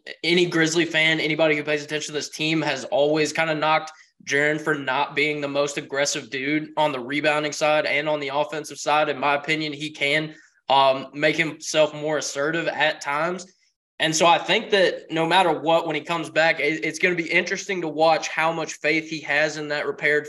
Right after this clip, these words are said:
foot. Um, and we'll, we'll see that very on if he feels comfortable, if he, if he feels,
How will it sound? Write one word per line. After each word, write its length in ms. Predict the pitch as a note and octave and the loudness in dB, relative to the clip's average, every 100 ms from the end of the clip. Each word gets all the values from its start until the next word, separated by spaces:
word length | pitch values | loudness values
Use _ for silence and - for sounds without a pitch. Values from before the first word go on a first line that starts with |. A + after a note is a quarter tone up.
| - | -6
foot. 240 | C#3+ E3+ - - _ _ | -4 -4 -6 -18 _ _
Um, 460 | - C#3+ C#3+ C#3+ - | 0 2 2 0 -4
and 140 | D3 D3+ | -4 -2
we'll, 180 | D#3+ D#3 | -4 -6
we'll 180 | D#3+ D#3 | -6 -2
see 180 | G3 | 0
that 240 | E3+ D3+ C#3+ | 2 2 4
very 240 | D#3 D3+ | 4 4
on 260 | C#3+ C3+ C3 | 4 0 -2
if 160 | C3+ | -6
he 220 | - D#3 - | -8 -8 0
feels 380 | D#3+ D#3+ D3 | 2 4 2
comfortable, 540 | - D#3+ D#3 D3+ D3 D3 | 0 -2 0 0 2 2
if 120 | C#3 | 0
he, 220 | E3 D3+ | -4 -2
if 160 | D3 C#3+ | -2 -2
he 240 | D3+ C#3+ | -8 -8
feels, 420 | - D3 C#3+ C#3 | -4 0 2 0